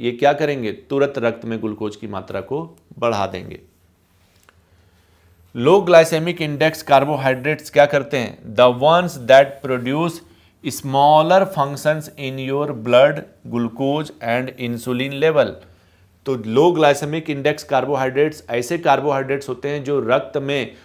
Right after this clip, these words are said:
ग्लूकोज और इंसुलिन के लेवल को क्या रखे, बना के रखे, उनको रैपिडली बढ़ाए नहीं। Is one of the secrets of long term health, लंबे समय तक स्वस्थ रहने के लिए क्या है, ये रामबाण है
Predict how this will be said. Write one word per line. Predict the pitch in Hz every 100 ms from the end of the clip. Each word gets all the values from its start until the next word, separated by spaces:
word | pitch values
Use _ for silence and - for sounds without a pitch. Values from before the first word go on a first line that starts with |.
| _
ग्लूकोज | 117 117 131 - 156 185 196
और | - 147 143
इंसुलिन | 131 123 127 120 123
के | 120
लेवल | 110 107 113
को | 113 117
क्या | 135 160
रखे, | 143 - 104
बना | 90 87 117 123 123
के | 110
रखे, | 92 - 101
उनको | 101 113 135
रैपिडली | 120 113 117 113 120
बढ़ाए | 107 107 101 107
नहीं। | 95 87 85 _ _ _ _ _ _ _ _ _ _ _ 151
Is | 143
one | 117 147 185
of | 190 131 151 143 135
the | 139
secrets | 139 - - 165 160 170 180 175
of | 135 135 127
long | 113 135 170 165 151
term | 131 131
health, | 113 107 95 -
लंबे | - 117 123 135
समय | 127 120 123
तक | 123 120
स्वस्थ | - 127 131 127
रहने | 117 117 120
के | 120
लिए | 120 120
क्या | 147 143
है, | 117 92 -
ये | 104
रामबाण | 104 113 120 113 101 92
है | 85 78